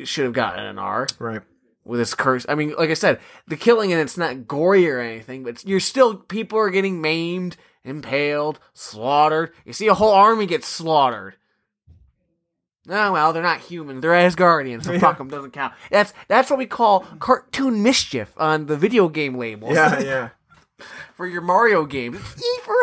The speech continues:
Speaker 1: everyone, but five and up. Why? 'Cause cartoon mischief.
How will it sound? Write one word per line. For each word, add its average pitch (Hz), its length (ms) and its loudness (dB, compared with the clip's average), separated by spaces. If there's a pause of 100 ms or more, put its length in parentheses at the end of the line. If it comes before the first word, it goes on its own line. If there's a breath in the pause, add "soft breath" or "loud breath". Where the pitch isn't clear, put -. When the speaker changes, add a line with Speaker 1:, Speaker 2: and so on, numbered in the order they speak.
(120)
Speaker 1:
everyone, 349 500 2
but 175 200 2
five 269 320 4
and 262 80 0
up. 254 220 2
Why? 294 240 4
'Cause 254 240 -6
cartoon 508 480 4 (160)
mischief. 185 540 2